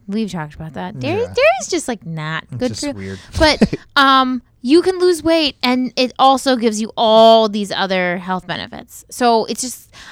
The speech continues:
Speaker 1: I don't know. I guess I'm just, like, so far into the cult of being vegan that I don't see the other side. 'Cause so I'm just like, "Why wouldn't you? Why wouldn't you do this?"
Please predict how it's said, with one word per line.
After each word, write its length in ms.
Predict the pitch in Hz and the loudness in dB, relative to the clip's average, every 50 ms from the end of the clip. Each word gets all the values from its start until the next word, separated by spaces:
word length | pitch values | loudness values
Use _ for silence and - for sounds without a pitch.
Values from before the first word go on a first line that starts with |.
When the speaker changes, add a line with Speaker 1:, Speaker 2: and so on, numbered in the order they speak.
| - - | -6 0
Speaker 1:
I 80 | - 302 | 0 2
don't 120 | 330 330 | 2 4
know. 120 | 294 247 214 | 4 4 4
I 100 | 190 208 | 4 4
guess 220 | 214 277 330 - | 2 0 0 0
I'm 160 | 403 440 508 523 | 0 -4 -2 0
just, 200 | - 466 - - | 0 0 0 0
like, 120 | 320 285 226 | -4 -4 -6
so 380 | - - - - 240 233 254 | -8 -6 -2 2 4 4 4
far 220 | 262 - 254 233 220 | 4 4 4 4 4
into 320 | 220 214 220 240 - 254 | 2 0 -2 -2 -4 -4
the 100 | 233 269 | -6 -8
cult 480 | - - - - 240 240 - - - - | -8 -4 -2 0 0 0 0 -4 -8 -8
of 160 | - 247 208 | -8 -6 -6
being 320 | 214 233 240 247 240 240 | -4 -2 -2 0 -2 -2
vegan 380 | 208 226 233 233 226 247 247 226 | -2 -2 -4 -2 -2 -2 -2 -2
that 100 | 214 202 | -2 -2
I 120 | 196 190 | -2 -2
don't 460 | 196 185 196 190 196 196 196 180 - | -2 0 0 0 0 0 -2 -6 -10
see 500 | - - - 226 220 208 220 226 220 214 - _ _ _ _ _ _ _ | -14 -12 -6 -4 -2 0 0 0 -2 -4 -6 _ _ _ _ _ _ _
the 120 | - 247 240 | -2 0 0
other 160 | 233 233 226 | 2 0 -2
side. 380 | 220 - 220 202 202 214 214 214 | -2 0 2 4 4 2 0 -2
'Cause 140 | - 214 | -8 -8
so 80 | - 202 | -4 -4
I'm 120 | 180 180 | -2 -2
just 160 | 202 - - - | -4 -6 -6 -8
like, 180 | 185 185 - | -8 -8 -6
"Why 200 | 156 151 147 170 | -6 -2 -2 -2
wouldn't 320 | 196 220 302 349 330 - - | 0 -2 -2 -4 -4 -6 -8
you? 160 | 175 165 160 | -8 -8 -8
Why 400 | 175 170 170 160 165 139 156 180 | -10 -10 -8 -6 -4 -2 -2 -2
wouldn't 200 | 185 196 202 196 | -4 -6 -6 -6
you 120 | 196 190 | -6 -6
do 100 | 190 196 | -6 -6
this?" 220 | 190 190 180 - | -6 -6 -6 -8